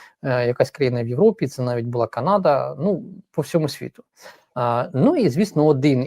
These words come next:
із елементів також, е, ем, атаки на Європу — це кібератака. Буквально лише вчора повноцінно відновили аеропорти,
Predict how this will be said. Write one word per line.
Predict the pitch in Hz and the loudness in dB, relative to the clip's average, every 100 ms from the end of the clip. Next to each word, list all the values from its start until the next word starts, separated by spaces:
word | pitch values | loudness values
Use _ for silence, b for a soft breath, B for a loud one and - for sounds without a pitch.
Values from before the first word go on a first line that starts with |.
| 127 | -2
із | 123 117 | -2 0
елементів | 113 110 113 135 247 311 - 180 | 2 2 0 0 0 -2 -4 -6
також, | 175 - 175 - | -8 -2 -4 -2
е, | 143 127 120 - | -2 -2 -4 -10
ем, | 131 117 110 110 110 - | -10 -8 -8 -8 -8 -8
атаки | - 143 131 123 | -2 -2 -2 -6
на | 120 113 107 b b b - | -4 -6 -8 b b b 0
Європу — | 180 123 - | 2 2 -2
це | 160 | -6
кібератака. | - 131 117 - - - 135 | -4 -2 -2 -4 -10 -10 -8
Буквально | 135 165 160 147 | -4 0 0 0
лише | - 131 | -2 -6
вчора | - 202 220 165 135 | -4 0 2 2 2
повноцінно | 123 127 127 - 190 147 | -2 -6 -6 -4 -2 -2
відновили | 127 127 127 143 127 - | -2 -4 -2 0 0 0
аеропорти, | 131 131 147 135 117 104 | 0 0 -6 -4 -4 -4